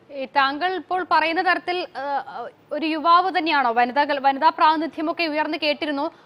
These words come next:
ആ, പക്ഷേ ഒരു യുവാവിന്റെ പേരിലേക്ക്, യു-, ഒരു യുവാവിനെ, ആ, അയക്കാമെന്ന തീരുമാനത്തിലേക്ക് കോൺഗ്രസ് എത്തുമെന്ന സൂചനയാണോ, ആ,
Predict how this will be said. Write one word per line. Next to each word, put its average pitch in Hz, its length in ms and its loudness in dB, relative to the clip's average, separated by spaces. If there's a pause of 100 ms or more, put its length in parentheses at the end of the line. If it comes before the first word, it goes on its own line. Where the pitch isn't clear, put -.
(100)
ആ, 240 240 0 (100)
പക്ഷേ 330 400 -4
ഒരു 311 300 -4 (200)
യുവാവിന്റെ 330 760 0
പേരിലേക്ക്, 302 880 -2
യു-, 262 200 -8
ഒരു 277 220 0
യുവാവിനെ, 320 680 2
ആ, 269 220 -2
അയക്കാമെന്ന 311 560 -2
തീരുമാനത്തിലേക്ക് 302 640 -4
കോൺഗ്രസ് 285 380 -4
എത്തുമെന്ന 302 360 -4
സൂചനയാണോ, 269 680 -4
ആ, 208 200 -12